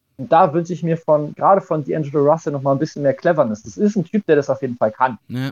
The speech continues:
Speaker 1: Der hat damals auch bei den Brooklyn Nets schon dieses Team in die Playoffs geführt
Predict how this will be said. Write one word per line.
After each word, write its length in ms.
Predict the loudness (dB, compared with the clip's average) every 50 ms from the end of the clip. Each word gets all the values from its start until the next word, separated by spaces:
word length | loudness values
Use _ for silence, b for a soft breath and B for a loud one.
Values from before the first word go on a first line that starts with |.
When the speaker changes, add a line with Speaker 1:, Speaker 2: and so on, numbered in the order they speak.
| _ _
Speaker 1:
Der 120 | -2 0 0
hat 140 | 2 2
damals 300 | 2 4 4 4 2 2
auch 160 | 2 0 0 2
bei 120 | 0 0
den 120 | 0 0
Brooklyn 320 | -2 -2 -2 0 0 2 2
Nets 220 | 2 0 0 -2
schon 100 | -4 -4
dieses 300 | -4 -4 -8 -10 -10 -12
Team 200 | _ _ -2 -2
in 100 | 0 -2
die 40 | -4
Playoffs 400 | -2 0 2 4 4 2 0 0
geführt 400 | -12 -14 _ 0 2 2 2